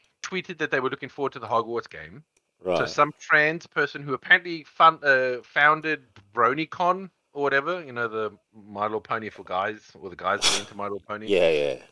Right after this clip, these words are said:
Speaker 1: BronyCon. Anyway,
Speaker 2: <laughs>
Speaker 1: this trans person didn't like that, so went back and found, you know,
Speaker 2: Oh,
Speaker 1: the people
Speaker 2: come
Speaker 1: that they
Speaker 2: on. This
Speaker 1: followed
Speaker 2: is
Speaker 1: and all that sort of
Speaker 2: bullshit.
Speaker 1: stuff, and got them fired.
Speaker 2: That's
Speaker 1: Complained,
Speaker 2: ridiculous.
Speaker 1: and the company fired them. So now this company, everyone is, um,
Speaker 2: That, that,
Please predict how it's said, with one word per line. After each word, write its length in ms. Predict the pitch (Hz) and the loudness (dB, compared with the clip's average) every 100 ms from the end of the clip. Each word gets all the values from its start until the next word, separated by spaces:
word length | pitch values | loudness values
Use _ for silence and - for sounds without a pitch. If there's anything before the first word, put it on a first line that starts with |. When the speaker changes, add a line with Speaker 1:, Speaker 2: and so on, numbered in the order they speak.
| 107 | -6
Speaker 1:
BronyCon. 340 | 107 104 117 | -6 -6 -2
Anyway, 240 | 151 147 - - - | 2 4 2 -2 -8
Speaker 2:
<laughs> 540 | - - - - 120 | -6 -6 -10 -10 -2
Speaker 1:
this 180 | 151 - | -2 2
trans 240 | 170 165 - | 4 4 4
person 500 | 160 151 143 123 120 _ | 2 2 -4 -10 -16 _
didn't 200 | 143 156 | -4 2
like 280 | 139 165 - | 8 8 6
that, 200 | 151 143 | 0 0
so 140 | - 120 | 0 -2
went 280 | 139 147 | -4 -2
back 220 | 143 147 156 | 2 2 2
and 140 | 131 | -8
found, 640 | - 151 143 143 135 127 123 | -2 2 4 4 2 -6 -10
you 100 | 127 | -2
know, 160 | 120 117 | 0 0
Speaker 2:
Oh, 80 | 80 | -4
Speaker 1:
the 60 | |
people 300 | - 127 - | -6 -8 -2
Speaker 2:
come 100 | 127 | -2
Speaker 1:
that 60 | 78 | 0
they 100 | - | -2
Speaker 2:
on. 120 | 76 | 0
This 40 | 139 | 4
Speaker 1:
followed 360 | 135 135 131 131 | 8 10 10 8
Speaker 2:
is 60 | 131 | 6
Speaker 1:
and 80 | 92 | 4
all 160 | 90 | 4
that 140 | 131 127 | 4 4
sort 140 | 82 80 | 4 4
of 80 | |
Speaker 2:
bullshit. 80 | 76 | 0
Speaker 1:
stuff, 120 | - - - _ _ - | -4 -12 -20 _ _ 2
and 120 | 139 | 2
got 220 | 135 170 160 | 6 6 4
them 120 | 139 | -2
fired. 680 | - 220 214 117 107 165 - _ - | 4 8 8 6 0 -4 -10 _ 2
Speaker 2:
That's 200 | 165 - | 4 4
Speaker 1:
Complained, 280 | 147 - 220 | 2 2 6
Speaker 2:
ridiculous. 480 | 175 151 139 - 139 | 6 6 2 0 -2
Speaker 1:
and 100 | 143 | 2
the 40 | |
company 320 | - 160 156 | 2 2 0
fired 300 | - 160 156 | 4 6 6
them. 100 | 135 | 2
So 100 | 131 | -8
now 400 | 120 143 226 214 | -6 4 8 8
this 160 | 165 160 | 8 0
company, 540 | 170 147 151 139 135 - - _ _ _ | -4 -6 -8 -8 -8 -10 -20 _ _ _
everyone 680 | 147 160 151 151 139 139 123 | 6 6 4 2 6 4 4
is, 400 | 117 110 95 _ - | -4 -8 -14 _ -4
um, 240 | 110 104 | 0 4
Speaker 2:
That, 300 | 123 170 135 | 6 6 6
that, 100 | 151 | 6